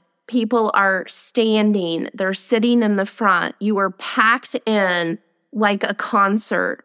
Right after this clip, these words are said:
or like a ball game. And on the altar, there are so many priests who come to celebrate. They've led groups, they're part of groups. And so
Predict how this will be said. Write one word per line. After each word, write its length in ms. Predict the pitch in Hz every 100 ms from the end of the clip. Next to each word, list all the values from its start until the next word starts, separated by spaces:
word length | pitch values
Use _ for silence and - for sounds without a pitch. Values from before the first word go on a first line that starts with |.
| 185
or 120 | 190
like 300 | 190 185 185
a 60 |
ball 320 | 185 180 170 175
game. 500 | 175 165 _ - 160 _ _ _ -
And 440 | 233 226 214 202 - _ _ -
on 260 | 220 233 254
the 180 | 254 -
altar, 680 | 226 226 226 247 202 190 185
there 320 | 196 202 196
are 220 | 196 190 196
so 760 | - - - 233 233 233 233
many 320 | 233 214 214
priests 880 | 208 - 254 226 202 175 175 - - _ _ _ _ 220
who 220 | 269 233
come 560 | - 254 226 220 226
to 180 | 220 247
celebrate. 720 | 214 - 202 202 190 175 180
They've 220 | 190 190 196
led 380 | 202 202 196
groups, 560 | 180 190 196 190 151 -
they're 140 | -
part 340 | 190 - 226 214
of 160 | 208 180
groups. 560 | 185 185 190 175 -
And 160 | - 202
so 500 | - 202 190 185